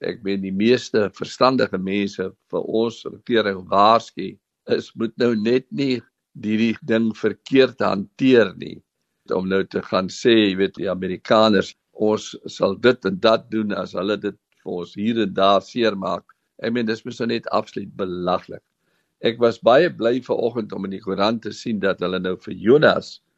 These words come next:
stuur as 'n spesiale gesant, die ou adjunkminister van finansies, want hy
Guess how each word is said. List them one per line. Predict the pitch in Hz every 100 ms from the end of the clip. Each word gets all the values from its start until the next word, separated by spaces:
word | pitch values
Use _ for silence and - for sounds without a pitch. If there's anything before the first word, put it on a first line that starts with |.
| _ _
stuur | - - 117 104
as | 95 -
'n | 92
spesiale | - 101 - 95 90 98 98 -
gesant, | - 95 120 117 175 _ _ _
die | 104 95
ou | 120 107
adjunkminister | 92 95 107 104 98 101 - 95
van | 95 82
finansies, | - 95 104 113 131 117
want | 104
hy | 98